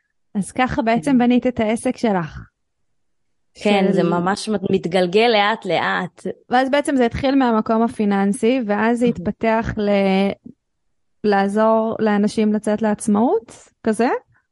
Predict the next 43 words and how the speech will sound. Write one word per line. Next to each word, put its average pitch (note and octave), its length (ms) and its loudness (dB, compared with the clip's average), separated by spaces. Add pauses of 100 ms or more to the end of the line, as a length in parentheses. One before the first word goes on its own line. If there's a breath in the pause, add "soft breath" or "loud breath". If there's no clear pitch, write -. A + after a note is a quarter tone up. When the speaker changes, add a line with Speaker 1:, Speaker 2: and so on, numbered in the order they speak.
(800)
Speaker 2:
כן, A#3+ 260 2
כל B3+ 240 2
פעם D4 180 2
שהייתי G#3+ 380 2
מלווה G3 420 2
אנשים, B3 480 0
אז G3 160 -2
היינו A#3+ 220 0
מסיימים G#3 400 0
את A3+ 80 -4
התהליך G3+ 580 -2
בזה F#3+ 260 -2
ש-, A3+ 120 -4 (400 loud breath)
אוקיי, A#3 240 0
הם F#3 120 0
חסכו B3 480 0
כסף, F#3 380 0
הם G3 120 0
יצאו G#3 340 -2
מהחובות, G#3+ 640 0
כבר F#3 260 -6
יש B3+ 360 0
להם C4 260 2
את G#3 160 -4
ה-, F#3+ 160 0 (320 loud breath)
את G#3 100 -2
הכסף C4+ 340 0
לטיול A#3 300 2
הגדול, A3 380 2
לדברים F#3 340 0
שהם A3 200 0
רוצים, G#3 420 -2 (640 loud breath)
אבל G3+ 220 0
עדיין G#3+ 460 0 (140)
רוב A#3 320 0
היום G3 300 2
שלהם C#4 320 0
הם G3+ 120 -2
עובדים F3+ 320 0
בעבודה F3+ 380 0
שהם F#3 200 -2
לא F3 80 2
אוהבים. D#3 420 -2